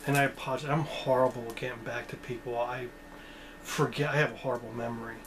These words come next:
Um, I plan to get back to people and then I completely forget about it. I think, um, Tom Ryan asked me at one <laughs> point, I just remembered recently,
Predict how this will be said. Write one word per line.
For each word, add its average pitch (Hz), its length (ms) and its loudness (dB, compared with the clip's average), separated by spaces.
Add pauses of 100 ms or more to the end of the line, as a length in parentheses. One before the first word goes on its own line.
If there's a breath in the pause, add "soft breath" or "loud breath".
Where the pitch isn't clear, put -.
(360 loud breath)
Um, 123 120 -2
I 123 60 2
plan 139 360 4
to 127 60 0
get 131 180 4
back 131 200 4
to 120 60 2
people 127 340 4
and 120 80 4
then 120 80 2
I 117 60 0
completely 123 500 2
forget 120 320 0
about 117 380 0
it. 123 100 4
I 120 80 4
think, 123 400 2 (920 loud breath)
um, 113 500 0 (960)
Tom 123 320 2
Ryan 117 440 6
asked 113 260 -2
me 127 60 -2
at 117 100 -4
one 120 160 0
<laughs> - 180 -6
point, 151 300 6
I 139 60 -4
just - 280 -6
remembered 135 500 2
recently, 123 600 0